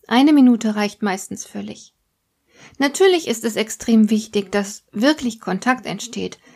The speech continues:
wenn du mit jemandem sprichst. Das bedeutet, dem anderen in die Augen zu sehen und es ihm zu ermöglichen, dass er dir ebenfalls in die Augen sehen kann. Deswegen kannst du keine dunkle Sonnenbrille tragen, wenn du mit jemandem sprichst.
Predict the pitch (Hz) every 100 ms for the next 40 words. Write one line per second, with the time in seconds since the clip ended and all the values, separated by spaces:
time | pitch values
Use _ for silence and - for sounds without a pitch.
0 | _ - 220 220 214 202 202 196 190 -
1 | - 196 190 - - _ - _ - -
2 | 214 220 233 233 233 226 - - _ _
3 | _ 233 226 226 233 226 214 220 - 233
4 | 262 247 233 208 202 185 196 208 _ _
5 | _ _ _ - 226 214 208 - 226 220
6 | - 202 226 254 240 214 202 196 185 185
7 | - 277 359 233 220 208 202 233 - 185
8 | 175 180 - 170 185 - 170 202 _ -
9 | - _ _ - 214 220 233 220 240 220
10 | 220 220 214 208 214 208 202 214 277 285
11 | 196 196 196 - 190 190 190 185 190 196
12 | 202 196 180 190 - - 220 - _